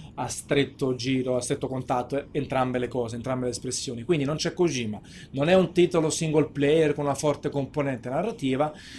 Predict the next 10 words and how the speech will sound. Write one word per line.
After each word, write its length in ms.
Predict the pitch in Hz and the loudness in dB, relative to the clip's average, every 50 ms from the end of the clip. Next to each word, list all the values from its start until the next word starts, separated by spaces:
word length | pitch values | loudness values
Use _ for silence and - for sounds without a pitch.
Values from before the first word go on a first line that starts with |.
| - - | -18 -6
bensì 360 | - - 277 240 - - 165 170 | 0 2 2 4 4 4 4 4
è 40 | |
un 120 | 185 208 208 | 4 4 2
titolo 320 | - 175 175 151 156 143 135 | 2 2 4 4 4 4 4
che 140 | - 151 | 4 2
utilizza 460 | 147 147 147 180 190 190 156 110 120 135 | 2 4 6 8 8 8 8 6 4 0
ovviamente 400 | 120 131 139 143 131 110 - 127 | 0 2 0 0 0 0 -2 -2
i 40 | |
personaggi 640 | 110 147 143 - - 156 147 156 170 180 165 131 143 | 0 0 0 0 0 0 2 4 4 4 4 2 0
iconici 720 | 139 143 143 143 147 143 143 139 127 - - 135 131 117 | 0 2 4 4 4 4 4 2 -2 -2 -2 -4 -4 -6